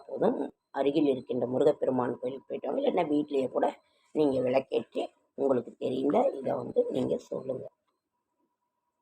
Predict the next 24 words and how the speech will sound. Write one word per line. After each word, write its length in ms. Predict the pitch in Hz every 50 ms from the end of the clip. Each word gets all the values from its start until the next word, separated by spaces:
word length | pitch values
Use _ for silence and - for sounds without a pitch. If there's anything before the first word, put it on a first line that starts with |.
| _ _ _ -
அவருக்கு 300 | 139 151 143 - - 127
பிடிச்சது 480 | - - 131 135 131 - - 160 156 147 -
பஞ்சாமிர்தம், 760 | - 127 127 131 147 143 143 143 135 127 127 123 131 139 - - - _ _ _ _ _ _ -
அப்புறம் 460 | 143 139 - - 147 147 151 151 147 139 139 131 123 - -
தினை 300 | 143 139 143 147 147 151
மாவு, 440 | 147 139 135 131 123 120 139 160 226 - - - _ _ _ - 131 139 139 139
ஏதோ 400 | 151 180 180 175 233 262 294 294 277
ஒரு 160 | 247 202 185
நெய்வேத்தியம் 600 | 170 160 151 156 156 160 151 139 - 139 127 - - 135
வீட்டுல 280 | 147 151 151 - 147 143
இருக்கிறத 480 | 135 135 - - 156 147 156 147 - 151
வச்சு 340 | 131 - - _ - 294 302 - - _ _ _ _ _ _ -
அவருக்கு 360 | 143 151 151 - - - 135 131 120 120 123 127 117 113 113 104 -
ஒரு 200 | - 147 147 143 139
நெய்வேத்தியம், 580 | 135 143 143 143 147 147 135 127 135 165 - - _ _ _ _ _ _ -
சும்மா 280 | 143 131 127 139 151 143
ஒரு 240 | 139 143 127 - - -
பாலாவது 640 | 135 131 127 147 165 175 180 175 185 196 226 226 233 -
போட்டுக்கல, 500 | - - 143 123 - - 135 127 127 123 120
சக்கரை 340 | - 139 - - 135 139 131
வீட்டுல 340 | 151 185 226 - - 202 196
இருக்கிறத 560 | 190 196 - - - 277 277 311 - 294 - - -
நீங்க 280 | - - 131 131 123 127
வச்சு, 360 | 120 127 120 _ _ - 175